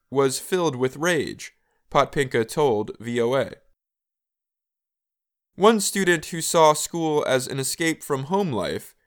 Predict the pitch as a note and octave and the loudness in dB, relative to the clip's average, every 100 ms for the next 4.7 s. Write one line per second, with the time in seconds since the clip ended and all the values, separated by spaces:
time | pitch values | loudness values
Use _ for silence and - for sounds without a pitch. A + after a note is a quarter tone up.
0 | _ _ - D3+ C3+ E3+ E3+ F#3+ E3 D#3+ | _ _ -2 0 2 0 2 0 0 -2
1 | - C#3+ D3 C3+ F#3 E3+ A#2 A#2 C3 C3 | -4 -2 -2 -2 -2 -2 -2 -4 -2 -2
2 | A#2+ A2+ B2 A2 C#3 C3 - - _ _ | -2 -6 -4 0 0 0 -4 -16 _ _
3 | _ _ _ _ _ _ _ - F#3 F3+ | _ _ _ _ _ _ _ -6 0 6
4 | F3+ A3+ C3 G#2+ G2 - | 6 6 4 0 0 -6